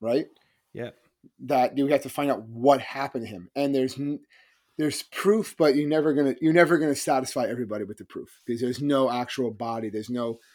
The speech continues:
Speaker 1: photograph. And there are some pictures. I remember actually, but they, the pictures are so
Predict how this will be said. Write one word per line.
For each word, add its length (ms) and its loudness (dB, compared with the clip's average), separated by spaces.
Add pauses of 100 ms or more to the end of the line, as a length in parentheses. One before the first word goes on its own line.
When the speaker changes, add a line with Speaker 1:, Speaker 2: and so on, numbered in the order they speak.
(180)
Speaker 1:
photograph. 600 0
And 140 4
there 60 10
are 100 4
some 160 -2
pictures. 360 -2
I 40 -2
remember 340 -2
actually, 540 -6
but 180 -4
they, 100 -2
the 100 -6
pictures 260 -4
are 40 -6
so 420 0